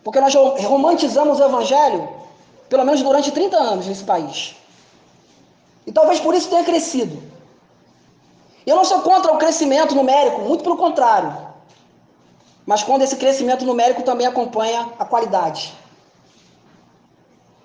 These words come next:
Temos uma cidade no Brasil, se não me engano, é Anápolis.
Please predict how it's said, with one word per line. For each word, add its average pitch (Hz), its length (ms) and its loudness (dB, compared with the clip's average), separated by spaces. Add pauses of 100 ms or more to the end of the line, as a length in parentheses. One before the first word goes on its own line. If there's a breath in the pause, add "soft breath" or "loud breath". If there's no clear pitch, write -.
(240)
Temos 269 240 2
uma 285 140 2
cidade 269 400 0
no 294 80 2
Brasil, 269 320 2
se 262 80 -4
não 269 60 2
me 262 80 0
engano, 254 200 0
é 294 60 4
Anápolis. 226 840 -4